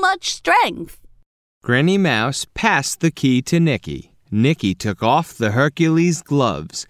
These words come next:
Speaker 2: and stuck the key in the keyhole.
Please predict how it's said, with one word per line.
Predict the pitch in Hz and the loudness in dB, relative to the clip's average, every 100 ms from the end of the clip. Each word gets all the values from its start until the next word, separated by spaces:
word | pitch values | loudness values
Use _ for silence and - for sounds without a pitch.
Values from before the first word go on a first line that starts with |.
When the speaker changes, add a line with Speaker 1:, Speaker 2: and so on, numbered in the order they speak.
| _ | _
Speaker 2:
and | - 165 156 | 0 2 2
stuck | - - 196 _ | 0 0 -2 _
the | - | -6
key | - - 147 135 | -4 0 2 4
in | 135 | 2
the | 151 | 0
keyhole. | 147 - 98 73 71 65 73 | -2 0 0 -2 -6 -10 -14